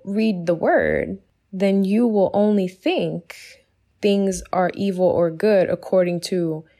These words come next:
those around you. And I don't know about you, but I have a lot of non-Christians around me, and they are, you know, they wanna do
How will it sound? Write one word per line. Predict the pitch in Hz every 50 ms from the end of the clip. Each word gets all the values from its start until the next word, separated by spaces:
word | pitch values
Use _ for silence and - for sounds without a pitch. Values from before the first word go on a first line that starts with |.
| _ _ _ _ _ _ _ -
those | 175 180 170 165 165
around | 165 160 165 175 180 190 208 214 208 180
you. | - - - - - 185 - _ _ - - - - _ _ _ _ _ -
And | 202 185 175 180
I | 175 175
don't | 175 190
know | 202 190
about | 180 160 156 151 - -
you, | 190 220 240 226 101 92 - 190 - _ _ _ _ _ _ _
but | - - 190 196 180
I | 175 175
have | 185 202 208 185
a | 190
lot | 185 185 175 175
of | 175 175
non-Christians | 170 175 175 170 180 185 - 254 254 - - 214 190 185
around | 175 170 165 160 165 160
me, | 160 160 - - 208 208 - - _ _ _ _ _ _ _ _ -
and | 190 185 185 185 185
they | 175 180 180 185 190 -
are, | - 180 180 180 175 175 175 175 170 165 165 160 - 180 185 - _ _ _ _ _ _ _ -
you | 208 220
know, | 220 214
they | 202 208 202
wanna | 202 208 214 240 294 311
do | 254 196 196 190 180 175 175 165 170 165 165